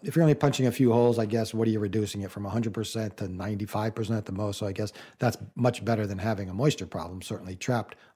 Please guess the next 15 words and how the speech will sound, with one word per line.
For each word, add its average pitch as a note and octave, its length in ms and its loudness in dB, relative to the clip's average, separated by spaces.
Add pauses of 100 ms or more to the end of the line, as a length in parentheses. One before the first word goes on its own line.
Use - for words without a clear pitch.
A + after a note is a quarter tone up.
under A#2 400 4 (220)
this G#2+ 120 -8
paper G#2+ 500 0 (460)
and G2 400 -6
causing A2 320 0
a F#2+ 60 -4
problem G#2+ 300 -2
with G2 100 -6
the G2+ 80 -6
roof G#2+ 300 0
deck G#2 240 -4
itself, G2+ 500 -4
the G2 120 -8
plywood G2 380 -4
sheathing. F#2 420 -4